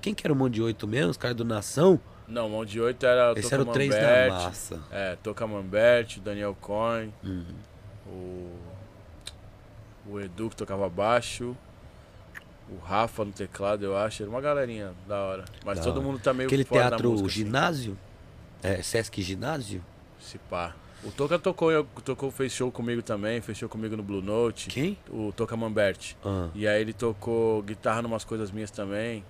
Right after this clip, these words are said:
Speaker 1: É.
Speaker 2: Toca é
Speaker 1: Ah.
Speaker 2: menino bom.
Speaker 1: Bom, mano.
Speaker 2: Salve, Tomás.
Speaker 1: Então, eu tive a felicidade de fazer lá o,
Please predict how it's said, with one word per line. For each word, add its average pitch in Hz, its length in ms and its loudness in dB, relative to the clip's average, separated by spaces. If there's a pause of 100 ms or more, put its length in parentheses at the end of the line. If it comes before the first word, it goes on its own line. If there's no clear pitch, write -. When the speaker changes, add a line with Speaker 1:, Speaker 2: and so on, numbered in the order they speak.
Speaker 1:
É. 80 240 -6 (840)
Speaker 2:
Toca 98 220 -8
é 110 80 0
Speaker 1:
Ah. 110 40 -2
Speaker 2:
menino 110 260 -6
bom. 92 200 -6 (380)
Speaker 1:
Bom, 71 220 -6
mano. 73 160 -8
Speaker 2:
Salve, 98 260 -4
Tomás. 107 720 -2 (1040)
Speaker 1:
Então, 170 280 8
eu 113 160 0
tive 165 300 2
a 151 40 -4
felicidade 160 640 2
de 151 100 -2
fazer 143 600 4
lá 127 320 6
o, 107 420 4